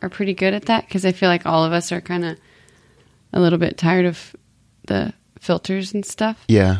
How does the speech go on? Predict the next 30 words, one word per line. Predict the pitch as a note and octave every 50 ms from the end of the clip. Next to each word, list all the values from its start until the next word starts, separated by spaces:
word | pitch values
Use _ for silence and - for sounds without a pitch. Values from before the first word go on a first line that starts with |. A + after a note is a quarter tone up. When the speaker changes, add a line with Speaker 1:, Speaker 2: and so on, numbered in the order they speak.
| - _
Speaker 1:
Um, | - F#3 F3+ F3+
at | F3+ F#3+
least | F#3+ F#3+ F3+ -
a | F3+
lot | F3 E3 D#3+ E3 E3
of | F3+ F3+ F3+ - - -
young | - - F#3+ F#3 F#3+ F#3
people, | - G3+ F#3+ - G3+ G3+
but, | F#3 G3 F3 D3 - _ - - - - - - - - - _ - -
but | - G3
I | F#3
still | F3 - - G#3+ F#3+
think | - G3 F3+ F#3
it's | F3+ -
something | F#3 E3+ E3+ E3+ E3
that | D#3+ E3 D#3+
needs | D#3 D#3+ -
to | - F3
be | F3+ E3
said | D3 - - D#3+ D#3+ D#3+
and | E3 D#3
reminded | D#3+ D#3+ D#3+ E3 D#3 D#3 D#3 D#3+ D3+
because | - E3+ D#3+ - G3 G3+ G#3 F3+ E3
of | F3 D#3 D#3+ F3+ -
the | - - - - _ _ _ -
filters | - - - F#3 - - F#3 F#3 F3+ E3+ -
and | - - -
because | - F3+ - - F3 F3+ F3+ -
of | F#3 - - -
the | - - G3+ G3 F3+